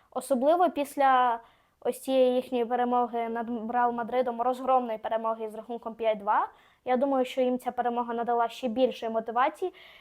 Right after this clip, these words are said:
вигравати в чемпіонаті Іспанії. Ну, була потім нічия проти Сельта Віги, звичайно, що не дуже потрібна.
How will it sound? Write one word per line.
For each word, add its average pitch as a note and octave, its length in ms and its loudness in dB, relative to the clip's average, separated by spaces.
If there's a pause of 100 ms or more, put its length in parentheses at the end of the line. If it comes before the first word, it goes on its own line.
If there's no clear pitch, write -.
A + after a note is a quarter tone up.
(140)
вигравати B3+ 540 4
в A3 60 -8
чемпіонаті A3 520 -4
Іспанії. A#3 460 -6
Ну, A#4+ 200 0 (120)
була D#4+ 320 4
потім C4 340 2
нічия B3 320 0
проти B3 280 -4
Сельта B3 380 -2
Віги, F4 320 -2
звичайно, D#4 480 -4
що D4 160 -2
не C4+ 120 -4
дуже B3+ 260 0
потрібна. A#3+ 560 -4